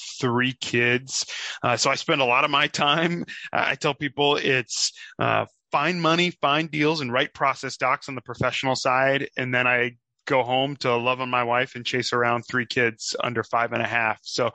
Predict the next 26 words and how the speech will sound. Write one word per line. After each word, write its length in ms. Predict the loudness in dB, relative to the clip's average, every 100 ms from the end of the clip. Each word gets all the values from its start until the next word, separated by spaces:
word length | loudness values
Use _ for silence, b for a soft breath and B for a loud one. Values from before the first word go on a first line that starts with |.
| B B -2
that 220 | -2 0
tends 340 | 0 2 0
to 140 | -4 -2
be 200 | 0 2
where, 520 | 2 2 2 2 -2 -2
uh, 140 | 0
I 100 | -2
spend 400 | -4 0 0 2
my 140 | 0 0
time 460 | 0 0 -2 -6 _
these 340 | -6 -2 0 2
days. 400 | 2 2 0 -4 B B B -2
Uh, 80 | 0
I 80 | 2
got 140 | 0
into 200 | 2 2
real 240 | 4 4
estate, 520 | 2 2 2 2 -2 -12 -8
frankly, 360 | -2 -2 0 -2
because 340 | 0 0 0
I 60 | 0
was 160 | 0
looking 240 | -4 -4 -4
for 140 | -4
friends. 500 | -2 0 0 0 -2
I, 180 | -2